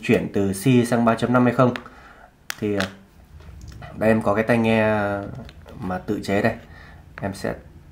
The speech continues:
thử trực tiếp trên cái tai nghe đấy. Rồi, em sẽ thử trên con G tám thôi. Thì em nghĩ là cái hai con này nó như nhau thôi. Đây.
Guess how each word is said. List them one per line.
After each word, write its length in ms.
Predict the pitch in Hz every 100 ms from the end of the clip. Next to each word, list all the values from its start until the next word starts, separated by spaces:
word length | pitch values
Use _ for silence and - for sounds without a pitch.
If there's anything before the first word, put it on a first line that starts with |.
| -
thử 220 | 113 87
trực 220 | 73 101 131
tiếp 140 | 123
trên 120 | 123 110
cái 100 | 110
tai 120 | 113
nghe 100 | 107
đấy. 240 | 104 - - - - - - - - - - - - - - - - - - - - - - 98
Rồi, 240 | 95 92
em 100 | 98 113
sẽ 60 |
thử 140 | 110 90
trên 220 | 107 98
con 520 | 107 104 104 104 101
G 80 | 98 95
tám 200 | 95 113
thôi. 120 | 123 - - -
Thì 140 | 101 98
em 120 | 107
nghĩ 80 | 113
là 140 | 107
cái 120 | 98
hai 220 | 107 107 104
con 120 | 107
này 80 | 101
nó 80 | 104
như 180 | 107
nhau 180 | 107 107
thôi. 160 | 107 104 - - - - - - - - - - - - - - -
Đây. 180 | 110 104